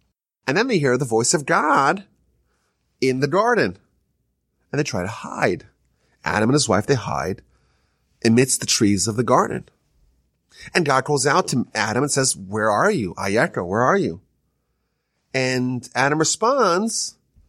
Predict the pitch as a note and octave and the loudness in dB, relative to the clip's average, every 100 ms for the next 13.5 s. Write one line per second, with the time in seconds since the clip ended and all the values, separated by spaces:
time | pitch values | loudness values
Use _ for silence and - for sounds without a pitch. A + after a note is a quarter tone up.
0 | _ _ _ - D#3+ D#3+ D#3 A3 C4+ D4 | _ _ _ -2 0 2 2 2 2 0
1 | G3+ D3+ B2 F3 - - - _ - G2+ | 0 2 2 0 -4 -6 -10 _ -14 -4
2 | C3 B2 F#2 F2 F#2+ C3+ _ _ _ - | 0 2 2 0 -6 -10 _ _ _ -4
3 | C#3+ F#3+ A3+ - - E3+ B2 A2 - _ | 0 2 2 0 0 0 2 2 -2 _
4 | _ _ _ _ _ - B2+ F#2+ B2 F3 | _ _ _ _ _ -10 -4 -2 0 0
5 | F#3+ G#3 F3+ E3 D#3+ D#3 - _ _ _ | 0 0 -2 -2 -4 -4 -10 _ _ _
6 | _ G#2+ G#2+ A2+ - A2 G2+ F#2+ F#2+ - | _ -4 0 0 0 -2 0 0 -2 0
7 | G#2+ E2 E2+ - _ _ _ _ _ _ | 2 2 -4 -18 _ _ _ _ _ _
8 | _ _ _ _ _ _ _ _ _ _ | _ _ _ _ _ _ _ _ _ _
9 | - C#3 C3+ D3+ F3+ F3 - F3 F3 - | -6 -4 0 0 0 0 -2 -2 -2 -2
10 | E3 C#4 D#4 D#3 C3 C4 F#3 A3+ E4+ A#3 | 0 0 2 0 0 -2 0 0 2 0
11 | G#3 A3+ E4 G#4 A2+ D2 _ _ _ _ | 0 0 0 0 -2 -4 _ _ _ _
12 | - D#2+ C2+ E2 G#2+ A2+ A#2+ G#2 - A#2+ | -12 -10 -6 -2 0 0 0 0 0 0
13 | D3 C3+ G2+ D#2 | 2 2 2 -2